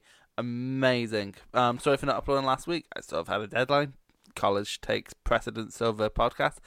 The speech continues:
I'm very sorry. Also, um, went to Honor United, which was really fun. Um, Yano had a really funny match with Delirious and the boys.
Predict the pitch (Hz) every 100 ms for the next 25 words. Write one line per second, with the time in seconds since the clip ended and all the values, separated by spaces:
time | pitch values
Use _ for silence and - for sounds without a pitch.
0 | - - - 147 117 101 82 - - 113
1 | 95 - - - - _ _ _ - 180
2 | 226 208 202 - 131 147 185 - 135 139
3 | 135 135 - 147 131 127 127 120 - 107
4 | 135 131 127 139 185 185 123 - 120 107
5 | - - 131 123 131 117 117 120 127 -
6 | 110 110 113 120 127 127 127 123 127 127
7 | 131 127 127 123 - 113 113 117 117 113
8 | 113 - - 101 110 110 113 - 117 131
9 | 160